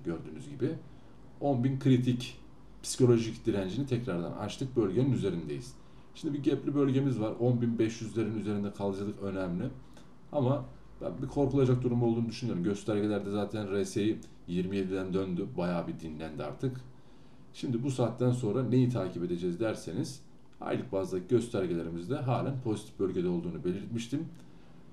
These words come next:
Dalgalanmalar devam ediyor. Bugün yine hisse özel tarafında havacılık tarafını değerlendirdik. Pegasus ve Türk Hava Yolları'nı. Orada da bir pop puflama var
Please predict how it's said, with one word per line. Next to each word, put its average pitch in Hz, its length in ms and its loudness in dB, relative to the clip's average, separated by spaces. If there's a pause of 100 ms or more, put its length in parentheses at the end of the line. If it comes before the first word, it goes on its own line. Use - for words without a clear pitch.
Dalgalanmalar 135 640 4
devam 120 300 4
ediyor. 87 260 2 (420)
Bugün 123 180 6
yine 127 200 6
hisse 123 300 2
özel 117 300 6
tarafında 117 640 0
havacılık 104 380 0
tarafını 107 320 0
değerlendirdik. 87 720 -2
Pegasus 92 540 -2
ve 98 160 -2 (420)
Türk 90 200 -4
Hava 98 120 2
Yolları'nı. 90 480 0 (580)
Orada 131 260 4
da 127 80 8
bir 135 100 4
pop - 340 0
puflama 117 400 2
var 87 120 0